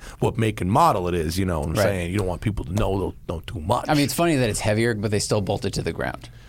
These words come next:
Speaker 2: Like, I, and I
Speaker 1: Yeah.
Speaker 2: understand that some of the price is the materials, how thick it is, fire resistance, and
Speaker 1: Well, what
Speaker 2: shelving and
Speaker 1: they
Speaker 2: stuff. But it is funny that they're like, "This one's heavier." Like, "Do you bolt them both to the ground?" They're like, "Well, yeah."
Speaker 1: Yeah. Well, the, what, what they tell you at the store is if someone tries to steal your safe, they'll fucking destroy your house getting it out of there.
Speaker 2: Yeah.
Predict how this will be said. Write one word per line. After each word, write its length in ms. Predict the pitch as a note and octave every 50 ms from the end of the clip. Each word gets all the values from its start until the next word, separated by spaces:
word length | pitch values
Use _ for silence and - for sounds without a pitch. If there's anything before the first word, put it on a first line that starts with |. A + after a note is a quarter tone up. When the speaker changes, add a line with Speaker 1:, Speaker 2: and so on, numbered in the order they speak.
| - - - - - -
Speaker 2:
Like, 280 | G#2+ G2+ - - - - - - - - -
I, 80 | B2 C3+
and 120 | D3 B2+ C#3 D#3
I 20 | F3
Speaker 1:
Yeah. 60 | G3+
Speaker 2:
understand 340 | F#3+ A#2 F#2 - D#3 C#3 B2+
that 260 | A2+ A2+ C3 C3 C3
some 120 | C3 C3+ A#2+
of 40 | G#2+
the 80 | G2+
price 300 | - - A2 G#2 G2+ -
is 100 | G2+ G2
the 60 | F#2+
materials, 640 | F#2 F2+ E2 - G#2+ G#2+ G#2 G2 G2 G2 F#2+ F#2 - - - - - -
how 80 | - G#2+
thick 300 | F#2+ - - G2+ - -
it 80 | F#2+ F#2
is, 260 | F#2 F#2 F2+ F2 -
fire 220 | - F#2+ F#2 F2+
resistance, 500 | F2+ F2+ F2 F2+ - - - F2+ F2 -
and 100 | F2+ F2+ -
Speaker 1:
Well, 180 | - C3+ C3+ -
what 100 | D#3 D#3+
Speaker 2:
shelving 80 | - G3
and 80 | D#3+ D3+
Speaker 1:
they 60 | -
Speaker 2:
stuff. 280 | - A#2+ A2+ A#2 A#2 - - - - - - -
But 120 | A2+ G#2+
it 100 | G#2 G#2
is 120 | A2 G2+ -
funny 280 | - A2+ G#2+ G#2 G2+
that 120 | G2+ F#2+ F#2+
they're 120 | G2+ F#2+
like, 180 | F2+ F2 - -
"This 180 | F3 F3 -
one's 200 | - - F#2+ -
heavier." 280 | A#2 A#2+ A2+ G2+ F#2+ F2
Like, 200 | D#2+ F2 G2 A2+
"Do 80 | B2 G2+
you 60 | G2+
bolt 420 | F2+ F#2 A2 A2 G#2+ A#2 - -
them 200 | - - G#2 G2+ F#2+
both 240 | G2+ G#2 A2+ - -
to 80 | E3
the 80 | D3+ C#3
ground?" 260 | C#3+ D3+ D#3 D#3 C3+
They're 60 | G2
like, 140 | F2+ E2 -
"Well, 160 | - A2 G#2+ G2
yeah." 300 | G2+ G#2 G2 D#2+ - -
Speaker 1:
Yeah. 440 | - G#2+ G#2+ B2+ D3+ D#3 C3+ F#2+ E2 - -
Well, 220 | C3 C3 C#3+ D3 C#3+
the, 100 | D3 C#3+
what, 340 | C3+ C3 C#3 C#3+ C#3 C3+ - -
what 320 | A2+ A2+ A#2 B2 B2 A#2+
they 120 | - A2+ G#2
tell 240 | G2+ - B2 B2+ C3+
you 100 | B2 A2
at 120 | G#2 G#2
the 80 | - F#2
store 360 | - - - B2+ D3 D3 A#2
is 140 | G2 F#2+ F#2
if 80 | E2+ -
someone 300 | - - B2 A#2+ A2 G2+
tries 280 | - A#2 A2 G#2 G#2
to 60 | G2+
steal 320 | F2 - - - G#2+ G#2+ G2
your 100 | F2+ E2
safe, 460 | - - - B2 C#3 D3+ - - -
they'll 220 | - A#2+ A2+ G2
fucking 580 | G2 - - - - - A2+ G2+ - - G2+ F#2
destroy 800 | - F#2+ - - - - - - A#2+ G#2 G2 A2 C3 C#3+ D3+ C#3+
your 260 | C3 A2 F#2+ F#2 F2+
house 460 | E2 D#2 G#2+ G2+ G2 F2 - - -
getting 260 | - G2+ F2+ E2+ E2 D#2+
it 80 | D#2+
out 160 | E2+ F2+ F2 D#2+
of 60 | D2
there. 80 | - C#2+
Speaker 2:
Yeah. 160 | C2+ C2 -